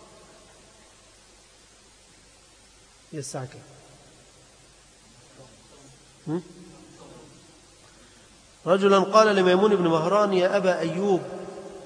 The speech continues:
ما يزال الناس بخير ما أبقاك الله لهم." قال ميمون: "أقبل على شأنك،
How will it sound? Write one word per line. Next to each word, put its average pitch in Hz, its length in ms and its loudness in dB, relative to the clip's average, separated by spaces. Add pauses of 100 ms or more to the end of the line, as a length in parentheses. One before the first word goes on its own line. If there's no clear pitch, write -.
(160)
ما 190 120 4
يزال 214 440 4
الناس 214 580 0
بخير 233 640 0 (180)
ما 202 280 0
أبقاك 202 400 -2
الله 170 420 -2
لهم." 127 300 -8 (1120)
قال 185 220 0
ميمون: 185 520 0 (400)
"أقبل 180 360 -6
على 151 240 -4
شأنك، 131 400 -10